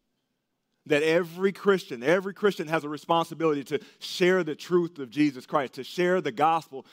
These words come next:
to continue to advance God's kingdom. We all have a responsibility. What did you do with that? Did you say, "Oh, I can memorize that like the back of my hand"?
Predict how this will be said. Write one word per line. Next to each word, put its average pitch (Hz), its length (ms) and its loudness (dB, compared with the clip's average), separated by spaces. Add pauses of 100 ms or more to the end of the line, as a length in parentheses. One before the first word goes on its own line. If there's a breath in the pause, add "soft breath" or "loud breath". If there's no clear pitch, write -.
(140 soft breath)
to 185 100 -4
continue 170 560 -4
to 160 160 -2
advance 143 420 -2 (260 loud breath)
God's 143 280 2
kingdom. 127 440 -10 (180 soft breath)
We 139 200 4
all 160 300 4
have 160 180 -4
a 147 60 -8
responsibility. 135 880 -4 (1300)
What 151 160 -2
did 110 140 -8
you 98 60 -18
do 160 160 -2
with 123 140 -6
that? 78 220 -16 (1600)
Did 131 140 -6
you 131 60 -12
say, 156 160 -2
"Oh, 147 160 0
I 147 140 2
can 127 160 -8
memorize 131 440 -2
that 131 160 -4
like 127 220 -8
the 123 80 -12
back 127 220 -2
of 127 60 -16
my 127 120 -8
hand"? 98 280 -14